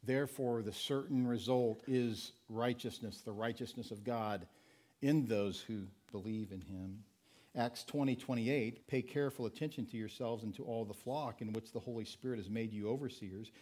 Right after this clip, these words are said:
to care for the church of God, which he obtained with his blood."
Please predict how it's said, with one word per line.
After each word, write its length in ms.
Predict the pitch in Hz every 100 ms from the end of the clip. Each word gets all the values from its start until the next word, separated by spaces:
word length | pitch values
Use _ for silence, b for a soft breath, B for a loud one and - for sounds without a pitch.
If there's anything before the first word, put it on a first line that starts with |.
| B B
to 80 | -
care 360 | - 135 143
for 160 | 143 120
the 80 | 110
church 360 | - 123 120
of 140 | 107 98
God, 380 | 123 143 98
which 240 | 101 107 -
he 340 | 127 120 117 B B -
obtained 1000 | 131 120 123 - - 160 127 98 82 80 - _ _ _ _ _ _ _ _ _ _ _ _ _ _ _ _ _ _
with 140 | 120 98
his 140 | 92
blood." 300 | - 107 -